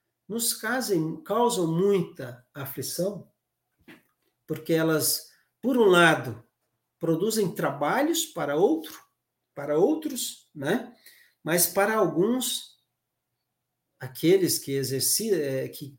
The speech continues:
colocam aquele excesso de tecnologia na sua vida, às vezes vive numa, numa vigilância, numa prisão, numa condição tal que ele não consegue se libertar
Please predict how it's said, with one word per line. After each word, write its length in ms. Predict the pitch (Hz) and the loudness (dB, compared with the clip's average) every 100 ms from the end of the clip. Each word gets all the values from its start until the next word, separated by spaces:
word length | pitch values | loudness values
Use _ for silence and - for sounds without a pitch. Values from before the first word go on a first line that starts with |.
| _ | _
colocam 640 | 151 139 180 226 226 160 | -6 0 2 2 0 -2
aquele 320 | 143 - 165 151 | -2 -4 -2 0
excesso 720 | - - 226 240 - - 156 | 2 2 2 0 0 -2 -4
de 400 | 160 160 113 - _ _ | 0 0 0 -10 _ _
tecnologia 920 | - 214 220 190 175 147 139 262 262 | -6 -4 0 2 4 2 0 0 0
na 100 | 196 | 0
sua 300 | 165 - 180 | -2 0 0
vida, 400 | 131 185 247 240 | 0 -4 -2 0
às 140 | 202 170 | 0 2
vezes 340 | 190 226 233 | 2 2 0
vive 540 | 165 165 233 277 285 240 | -6 -6 -4 -4 -2 0
numa, 560 | 233 247 226 170 - - - - _ _ | 0 0 2 0 -2 -14 -20 -20 _ _
numa 300 | 175 233 226 | -2 4 4
vigilância, 800 | 180 208 208 185 240 262 247 220 | 2 0 4 6 8 6 4 2
numa 300 | 196 214 190 | 0 0 -2
prisão, 500 | 190 165 143 226 247 | 0 0 4 4 4
numa 260 | 226 208 185 | 2 2 0
condição 640 | 214 208 - - 220 180 | -2 -2 0 0 -2 -6
tal 360 | - 220 247 240 | -4 2 2 2
que 120 | 247 | -4
ele 160 | 226 | -2
não 220 | 226 226 226 | 0 -2 -2
consegue 420 | 190 - 285 262 | 0 0 0 0
se 160 | - | 0
libertar 680 | 175 147 113 - 180 175 | 0 0 -2 -4 -4 -4